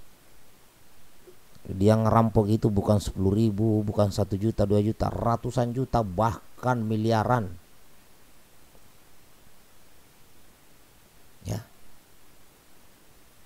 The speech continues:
Ini, kawan, lebih baik orang-orang yang begitulah dihantam. Entah siapalah orangnya. Kalian tahu sendirilah. Kan banyak di berita-berita itu. Nah, kalau tentara begini kalian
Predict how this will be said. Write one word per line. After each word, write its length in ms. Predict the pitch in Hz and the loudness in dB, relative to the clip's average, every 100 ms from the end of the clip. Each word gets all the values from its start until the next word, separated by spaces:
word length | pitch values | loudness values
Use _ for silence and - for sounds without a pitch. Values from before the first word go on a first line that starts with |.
| - | -6
Ini, 240 | 104 104 | 0 4
kawan, 320 | 95 87 82 85 82 - - - - - - - - - - - - - - - - | 6 6 6 0 -10 -14 -16 -18 -20 -20 -20 -20 -20 -20 -20 -20 -20 -20 -20 -20 -10
lebih 160 | 98 95 | -4 0
baik 160 | 113 | 2
orang-orang 320 | 120 110 110 110 | 2 0 0 0
yang 80 | |
begitulah 400 | 107 107 120 117 | 0 -2 -2 0
dihantam. 560 | 101 101 101 98 85 85 107 | 0 0 0 -2 -4 -6 -8
Entah 240 | 110 - | -6 -4
siapalah 480 | 98 110 104 101 98 | -2 -2 0 2 4
orangnya. 400 | 95 95 92 78 - - - - - - - | 4 4 2 0 -4 -16 -20 -20 -20 -20 -14
Kalian 320 | - 87 95 | -6 -4 -2
tahu 80 | 87 | -2
sendirilah. 560 | 87 92 92 92 85 78 - - - - - | -2 0 2 4 4 0 -6 -20 -20 -20 -18
Kan 160 | - 95 | -8 -2
banyak 240 | 87 87 | 2 2
di 80 | 80 | 2
berita-berita 640 | 82 85 87 80 85 82 78 | 2 4 4 4 4 2 0
itu. 320 | 78 - 85 - - - - - - - - - - - - - - - - - - - - | 0 -6 -12 -16 -20 -20 -20 -20 -20 -20 -20 -20 -20 -20 -20 -20 -20 -20 -20 -20 -20 -20 -18
Nah, 80 | - | -4
kalau 480 | 82 90 98 101 101 | 2 4 4 2 0
tentara 640 | - 104 - 113 117 113 110 | 0 -2 -2 0 2 4 4
begini 400 | 104 110 113 101 | 2 2 2 4
kalian 480 | 110 113 110 113 | 4 6 4 0